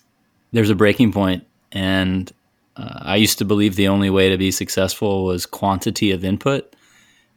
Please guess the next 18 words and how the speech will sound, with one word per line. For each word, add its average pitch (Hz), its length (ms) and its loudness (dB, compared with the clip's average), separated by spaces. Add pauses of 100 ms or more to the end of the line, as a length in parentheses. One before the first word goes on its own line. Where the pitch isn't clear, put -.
(100)
uh, 101 120 -16
equaled 104 360 0
<laughs> - 80 -8
quality 107 380 2
of 95 100 -2
output. 101 440 -4 (600)
And 95 720 2
I 92 320 -2
for 92 260 -4
sure 101 420 2
am 101 160 2
a 95 140 0
recovering 95 640 -4
workaholic. 92 760 -2
And 95 440 -2 (600)
I 95 140 -4
just 98 400 -4
totally 107 600 2